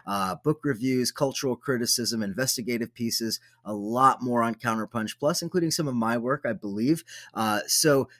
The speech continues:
please do go there. It's a great way to support Counterpunch. We've been around for more than twenty-five years. We plan on being around for at least another twenty-five.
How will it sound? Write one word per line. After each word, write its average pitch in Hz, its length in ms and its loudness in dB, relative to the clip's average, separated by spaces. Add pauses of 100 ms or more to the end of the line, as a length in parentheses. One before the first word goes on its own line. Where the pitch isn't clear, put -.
(100)
please 190 320 -2
do 185 180 -2
go 156 280 2
there. 147 280 2
It's 127 220 -6
a 123 40 -6
great 156 300 -2
way 143 160 4
to 131 60 0
support 123 460 -2
Counterpunch. 113 600 -2
We've 113 180 -4
been 117 120 -2
around 113 280 0
for 110 140 -6
more 117 300 0
than 123 120 0
twenty-five 120 680 -4
years. 139 340 0
We 104 140 -4
plan 117 400 -2
on 110 140 0
being 117 220 -2
around 110 300 -2
for 107 180 -4
at 101 160 -2
least 143 280 2
another 120 260 -2
twenty-five. 123 800 0